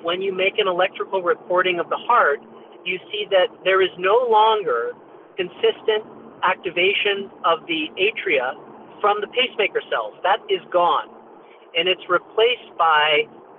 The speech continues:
disorganized, very rapid, uh, malfunctioning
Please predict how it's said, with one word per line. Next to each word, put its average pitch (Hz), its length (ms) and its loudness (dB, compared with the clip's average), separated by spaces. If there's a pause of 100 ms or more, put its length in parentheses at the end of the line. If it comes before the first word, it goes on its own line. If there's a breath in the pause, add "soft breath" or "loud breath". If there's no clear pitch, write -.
disorganized, 160 1000 0 (260)
very 202 340 2
rapid, 165 680 0 (640)
uh, - 200 -12
malfunctioning 196 920 -2